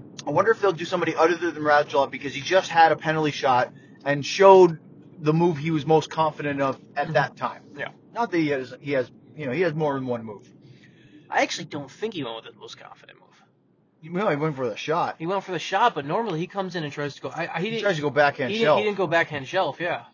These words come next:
Speaker 1: I wonder, I thought maybe because of how well he's been playing to start the year that they'd either go with a guy like Roope Hintz or Miro Heiskanen has got quite a move too.
Speaker 2: Mm-hmm.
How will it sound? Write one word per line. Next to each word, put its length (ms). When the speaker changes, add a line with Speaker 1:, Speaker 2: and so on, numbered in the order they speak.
Speaker 1:
I 240
wonder, 640
I 200
thought 340
maybe 360
because 360
of 100
how 200
well 180
he's 100
been 160
playing 360
to 80
start 260
the 80
year 160
that 180
they'd 220
either 180
go 120
with 180
a 80
guy 140
like 160
Roope 200
Hintz 300
or 80
Miro 280
Heiskanen 360
has 100
got 280
quite 200
a 40
move 280
too. 240
Speaker 2:
Mm-hmm. 180